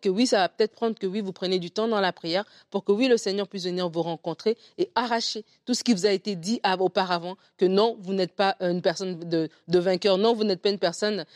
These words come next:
qui mérite d'être au premier rang, non, vous n'êtes pas une personne, dans votre famille, on n'a jamais entendu ça, dans votre famille, on n'a jamais vu ça, dans votre famille, personne n'a jamais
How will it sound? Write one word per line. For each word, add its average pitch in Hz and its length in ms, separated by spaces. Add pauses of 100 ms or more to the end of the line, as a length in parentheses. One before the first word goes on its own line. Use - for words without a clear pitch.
(120)
qui 196 100
mérite 185 540
d'être 196 260
au 180 40
premier 185 360
rang, 175 160
non, 220 180
vous 208 100
n'êtes 185 200
pas 208 100
une 202 80
personne, 185 420 (260)
dans 190 160
votre 202 200
famille, 208 260
on 214 60
n'a 185 140
jamais 190 260
entendu 185 360
ça, 202 260 (240)
dans 185 100
votre 202 200
famille, 214 260
on 208 40
n'a 190 140
jamais 185 300
vu 175 120
ça, 214 200
dans 190 120
votre 185 160
famille, 196 220
personne 208 380
n'a 208 100
jamais 185 320